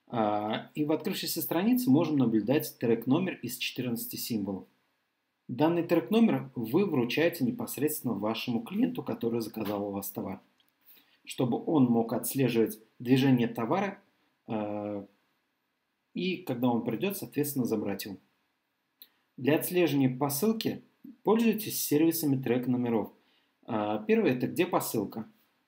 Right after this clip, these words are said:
Второй — "Почта России", официальный сайт, а также третий — телефон г-, справочной линии "Почта России" — восемь восемьсот две тысячи пять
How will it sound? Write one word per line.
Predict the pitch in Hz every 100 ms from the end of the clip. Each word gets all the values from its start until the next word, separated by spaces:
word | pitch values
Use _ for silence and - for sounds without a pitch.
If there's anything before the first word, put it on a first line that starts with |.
| _
Второй — | - 160 147 104 - -
"Почта | 170 - -
России", | 120 113 -
официальный | 120 - - - 113 107
сайт, | - 147 196 - _ -
а | 127
также | 147 127 110 117 117 - -
третий — | 151 185 208 190 185 - -
телефон | 147 143 170 165 127
г-, | - -
справочной | - - 135 113 - 110
линии | 131 196 185 175 - _ _
"Почта | - 165 - 160
России" — | 147 139 - 147
восемь | 117 131 113
восемьсот | 101 - 113 104 -
две | -
тысячи | - - - -
пять | 131 170 170 -